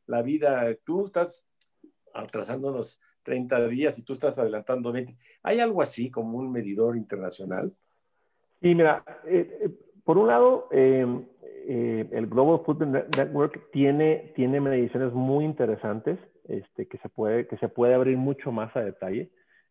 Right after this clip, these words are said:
Speaker 2: Eh, existe otro organismo que, que, eh, también lo conozco bien, eh, Paul Simpson, ya tengo años que no lo veo, pero trabajamos mucho juntos, pero se llama su, su or-, su organismo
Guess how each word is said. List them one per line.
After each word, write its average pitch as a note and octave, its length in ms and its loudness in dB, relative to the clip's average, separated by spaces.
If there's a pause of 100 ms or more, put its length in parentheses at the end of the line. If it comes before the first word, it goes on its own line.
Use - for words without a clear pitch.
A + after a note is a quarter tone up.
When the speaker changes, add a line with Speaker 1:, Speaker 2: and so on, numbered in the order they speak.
(100)
Speaker 2:
Eh, A#2 440 0
existe - 460 -2
otro G3 540 4
organismo C3+ 800 0
que, A2 280 -4
que, G2 320 -8 (280)
eh, G#2+ 200 -10 (160)
también A2+ 280 -8
lo C3+ 80 -4
conozco A#2+ 400 -4
bien, B2 360 -2 (460)
eh, G2 680 -8 (760)
Paul C#3+ 380 6
Simpson, D3+ 640 0
ya A2 120 -4
tengo B2+ 160 -2
años C3+ 120 -2
que A#2+ 80 -4
no A#2+ 80 -2
lo B2 120 4
veo, B2+ 120 2
pero A2 320 -4
trabajamos A2+ 380 0
mucho B2+ 180 -6
juntos, B2+ 320 -6 (200)
pero C3 240 2
se C#3+ 160 4
llama E3+ 320 2
su, D3 260 0 (140)
su B2 120 -4
or-, A#2+ 300 -2
su A2+ 240 -4
organismo C3 720 0